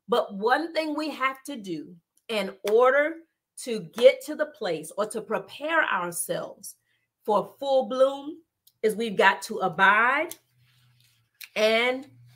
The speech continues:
abode. So we have to abide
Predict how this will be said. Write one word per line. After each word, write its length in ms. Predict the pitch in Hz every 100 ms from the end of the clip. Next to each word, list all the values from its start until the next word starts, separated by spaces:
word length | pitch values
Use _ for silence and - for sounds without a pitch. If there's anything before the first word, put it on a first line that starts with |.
| - - -
abode. 640 | 214 175 180 165 160 - - _ _ _ _ _ _
So 160 | - 196
we 220 | 254 247
have 240 | 240 226
to 200 | - -
abide 600 | 196 190 240 294 330 381